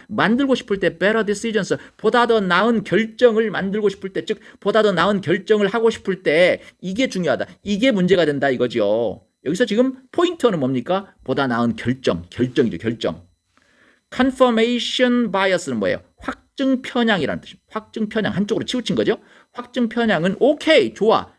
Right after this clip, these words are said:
As long as 주어 동사, 요거 해석할 줄 압니까? As long as 주어 동사, 요런 거 아셔야 됩니다. 이거 십삼 시간의 기적에서 부사적 덩어리에 나오죠. 뭐뭐 하는 동안, 뭐뭐 하는 한.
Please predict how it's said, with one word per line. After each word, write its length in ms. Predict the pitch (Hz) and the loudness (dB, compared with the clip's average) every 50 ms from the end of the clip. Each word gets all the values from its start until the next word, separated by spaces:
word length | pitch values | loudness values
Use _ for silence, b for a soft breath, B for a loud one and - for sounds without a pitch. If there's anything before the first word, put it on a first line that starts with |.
| _ _ _ - | _ _ _ -2
As 340 | 160 185 202 214 214 190 180 | 0 2 2 2 2 2 0
long 460 | 180 175 180 208 240 277 311 294 240 | 0 2 2 4 4 2 2 2 2
as 280 | 190 185 202 202 202 - | 2 2 2 0 -2 -4
주어 260 | - 180 196 202 202 | -2 0 2 2 2
동사, 580 | 175 160 160 165 160 170 165 170 180 202 - - | 0 0 -2 -4 -2 -2 0 2 2 0 -2 -2
요거 200 | - 147 151 165 | -2 -2 0 0
해석할 220 | 190 202 180 165 | 0 0 0 0
줄 120 | - 220 160 | 0 0 0
압니까? 320 | 175 175 170 185 185 - | 0 0 0 0 -2 0
As 260 | - 156 170 180 165 160 | 0 0 0 0 0 0
long 280 | 160 180 208 226 202 | 0 0 2 2 0
as 140 | 170 170 - | -2 -2 -2
주어 180 | - 160 175 175 | -2 0 0 2
동사, 560 | 170 165 165 151 156 151 160 180 214 240 B B B B | 0 0 0 0 2 4 4 4 2 0 B B B B
요런 240 | - 113 131 160 196 | -6 -4 -2 0 0
거 80 | 185 151 | 2 2
아셔야 220 | 123 123 180 160 | 2 2 2 2
됩니다. 600 | 151 151 151 147 127 120 117 131 143 131 95 98 b b b | 2 0 0 0 0 0 2 2 0 0 -2 -4 b b b
이거 80 | 117 123 | -8 -6
십삼 300 | - 196 - 196 185 180 | -6 -4 -4 -4 -4 0
시간의 240 | 170 170 147 135 | 0 0 0 0
기적에서 400 | 113 127 147 143 135 117 123 104 | 0 0 0 0 2 0 0 -2
부사적 380 | - 139 151 151 160 151 143 110 | -4 -4 -2 -2 0 0 0 -2
덩어리에 260 | - 131 139 139 117 | -2 0 2 2 2
나오죠. 440 | 113 123 139 143 131 143 165 202 B B B B B | 2 2 0 2 2 2 0 0 B B B B B
뭐뭐 300 | 117 127 139 143 151 131 | 0 0 0 2 2 0
하는 240 | 143 151 143 127 | 0 0 -2 -2
동안, 380 | - 117 139 147 139 117 95 92 | -2 -2 0 0 0 0 -2 -2
뭐뭐 240 | 117 131 143 147 135 | -2 -2 0 0 0
하는 220 | 131 143 143 135 | -2 0 0 0
한. 300 | 139 147 131 98 - - | 0 0 0 -2 -4 -8